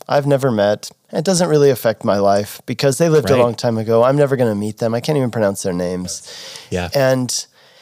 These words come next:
Speaker 1: and kind of like, why bother? Like, who cares? And you know what's interesting, Mike, is that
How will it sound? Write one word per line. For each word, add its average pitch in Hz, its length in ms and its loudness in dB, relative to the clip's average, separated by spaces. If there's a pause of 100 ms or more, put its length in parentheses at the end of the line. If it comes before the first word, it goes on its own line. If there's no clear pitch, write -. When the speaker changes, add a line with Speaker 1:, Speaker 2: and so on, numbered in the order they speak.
(140)
Speaker 1:
and 147 220 0
kind 208 320 0
of 139 220 2
like, 113 480 2
why 120 420 2
bother? 117 680 -2
Like, 120 220 0
who 147 140 -4
cares? - 540 -4 (340)
And 175 160 4
you 196 80 2
know 214 140 2
what's 208 240 0
interesting, 123 560 -2
Mike, 110 240 -2
is 120 120 -6
that 123 160 2